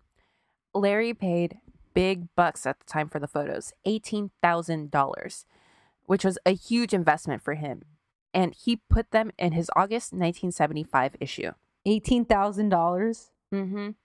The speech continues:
Speaker 1: for nude pictures of Jackie Onassis?
Speaker 2: Yeah.
Speaker 1: That's crazy.
Speaker 2: Mm. I wonder how much they would go for now. Like,
Speaker 1: Imagine.
Speaker 2: millions,
Speaker 1: Fucking
Speaker 2: probably.
Speaker 1: millions, yeah.
Speaker 2: Yeah. So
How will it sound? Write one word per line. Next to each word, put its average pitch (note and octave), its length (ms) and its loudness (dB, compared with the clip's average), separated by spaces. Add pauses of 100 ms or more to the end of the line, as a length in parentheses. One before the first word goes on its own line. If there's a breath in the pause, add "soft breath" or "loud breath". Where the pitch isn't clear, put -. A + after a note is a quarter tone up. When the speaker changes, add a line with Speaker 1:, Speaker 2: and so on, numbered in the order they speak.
Speaker 1:
for F#3 140 2
nude F#3+ 320 2
pictures G3 360 0
of D#3+ 120 0
Jackie F3+ 380 2
Onassis? D#3+ 560 0 (360)
Speaker 2:
Yeah. D#3+ 260 2 (380)
Speaker 1:
That's - 200 -16
crazy. - 460 -18 (300)
Speaker 2:
Mm. C#3+ 120 -16 (400)
I F3 40 6
wonder G3+ 220 2
how A3 100 2
much F3+ 180 2
they E3+ 60 4
would D3+ 140 2
go D3 140 2
for D3+ 260 -2
now. C3+ 340 0 (300)
Like, E3 220 -2
Speaker 1:
Imagine. B3+ 380 -4 (200)
Speaker 2:
millions, G3+ 380 4
Speaker 1:
Fucking F#3+ 120 2
Speaker 2:
probably. D#3+ 340 6
Speaker 1:
millions, F3 280 0
yeah. A3+ 240 2
Speaker 2:
Yeah. D#3 220 0 (800 soft breath)
So A3 380 0